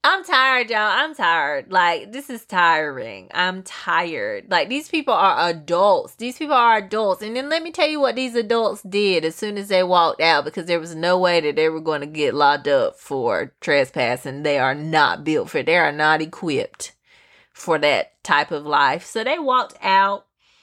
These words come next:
and then they moved right on to the house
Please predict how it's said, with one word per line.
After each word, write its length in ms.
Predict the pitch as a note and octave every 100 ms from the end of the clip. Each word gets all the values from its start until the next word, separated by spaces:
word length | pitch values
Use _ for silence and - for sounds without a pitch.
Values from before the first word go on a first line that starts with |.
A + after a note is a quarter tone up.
| _ _ _ _ -
and 200 | C#4 D4
then 200 | D#4 D4+
they 220 | D#4 E4
moved 480 | D4 C#4 C4+ C4+ A#3+
right 460 | A3 B3 C4+ E4+
on 360 | E4+ E4 D#4+ D#4+
to 640 | - D4+ C#4+ C#4+ C#4+ E4 E4+ _ G3
the 180 | G3
house 760 | A#3+ C4 B3+ C4 D#4 F#4 -